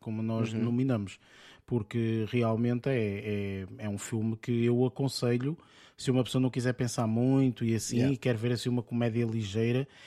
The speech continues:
Speaker 1: e até momentos de gargalhada até muito, <laughs> muito
Speaker 2: Bastante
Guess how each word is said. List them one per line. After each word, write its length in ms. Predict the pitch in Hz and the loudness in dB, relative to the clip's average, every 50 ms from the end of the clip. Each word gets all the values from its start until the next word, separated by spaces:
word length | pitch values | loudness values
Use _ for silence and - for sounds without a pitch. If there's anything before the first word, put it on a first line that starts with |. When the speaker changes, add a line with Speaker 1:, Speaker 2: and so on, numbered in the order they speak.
| - - | -10 -2
Speaker 1:
e 80 | - 220 | 0 2
até 200 | 143 - 143 143 | 4 4 4 4
momentos 400 | 160 151 139 143 156 156 - 165 | 6 6 4 4 4 2 0 0
de 60 | 151 | 4
gargalhada 560 | 143 139 139 131 123 131 120 123 131 135 139 139 | 6 6 6 6 6 4 4 4 4 6 6 4
até 240 | 135 - 151 151 | 4 4 2 2
muito, 340 | 143 143 143 139 - - 147 | 4 4 2 0 0 0 0
<laughs> 160 | 120 104 123 - | 0 0 0 0
muito 320 | 127 127 143 135 120 - - | 0 2 2 2 2 2 4
Speaker 2:
Bastante 240 | - 135 131 135 | 4 4 4 4